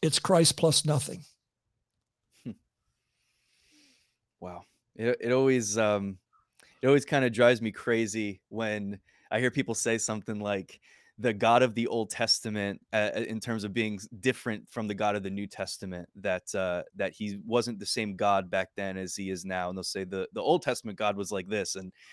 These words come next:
Speaker 2: and
Speaker 1: <laughs>
Speaker 2: things like that. And, uh, as, as if God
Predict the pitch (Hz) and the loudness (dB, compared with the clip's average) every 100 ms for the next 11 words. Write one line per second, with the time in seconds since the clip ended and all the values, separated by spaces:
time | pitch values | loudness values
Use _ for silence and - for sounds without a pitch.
0 | - - 147 127 123 104 101 101 101 98 | -8 0 2 2 -2 -2 -2 2 2 2
1 | - 110 110 104 104 98 101 113 110 110 | -2 -4 -2 2 2 2 2 -2 -2 -2
2 | 110 120 104 113 107 107 | 0 0 0 4 4 4